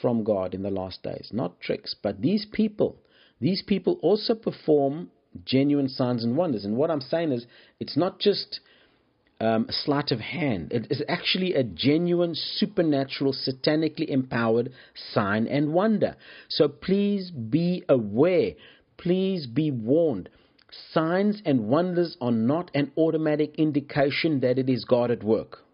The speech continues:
Revelation sixteen thirteen to fourteen.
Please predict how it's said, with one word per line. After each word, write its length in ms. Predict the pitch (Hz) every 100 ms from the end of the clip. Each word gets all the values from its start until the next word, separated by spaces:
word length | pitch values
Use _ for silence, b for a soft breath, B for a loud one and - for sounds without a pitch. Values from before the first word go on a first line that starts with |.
| _ _ _ _ _ _ _ _ _ _ _ _ B B B B B -
Revelation 440 | 143 165 165 -
sixteen 460 | - 180 - 180 147
thirteen 520 | 160 165 156 170 160
to 120 | 139
fourteen. 680 | 131 - 151 135 - 143 -